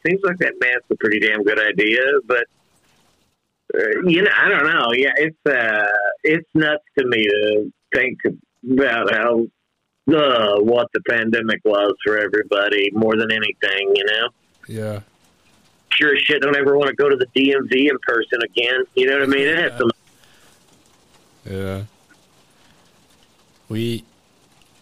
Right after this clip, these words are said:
Speaker 2: man, just, like, lines and stuff being small was nice for a little bit. I know it's kind of a
Speaker 1: It
Speaker 2: weird viewpoint to have when everybody's dying, but
Speaker 1: No, uh, I, I saw a bunch of pictures of India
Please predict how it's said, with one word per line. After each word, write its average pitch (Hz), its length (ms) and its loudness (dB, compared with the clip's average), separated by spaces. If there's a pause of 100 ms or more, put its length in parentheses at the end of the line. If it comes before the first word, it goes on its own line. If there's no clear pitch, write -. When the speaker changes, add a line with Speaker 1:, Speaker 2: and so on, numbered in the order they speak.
(140)
Speaker 2:
man, 120 340 -8
just, 139 260 -10 (140)
like, 107 260 -10
lines 104 580 -8
and 95 140 -10
stuff 95 480 -10 (100)
being 98 400 -10
small 95 540 -10
was 98 200 -12
nice 98 340 -10
for 101 160 -12
a 98 40 -10
little 113 220 -10
bit. 95 320 -12 (320)
I 104 100 -10
know 110 180 -8
it's 98 120 -12
kind 104 180 -10
of 98 120 -8
a 95 100 -8
Speaker 1:
It 107 80 -2
Speaker 2:
weird 101 280 -10 (340)
viewpoint 107 420 -10
to 98 100 -10
have 101 260 -10
when 101 160 -10
everybody's 101 400 -8
dying, 95 500 -10
but 92 220 -14 (1200)
Speaker 1:
No, 247 280 2
uh, 123 580 2 (800)
I, 156 60 0 (140)
I 143 280 0 (120)
saw 147 300 2
a 113 60 -2
bunch 123 260 -2
of - 100 -20
pictures 120 360 -2
of 190 80 0
India 113 400 0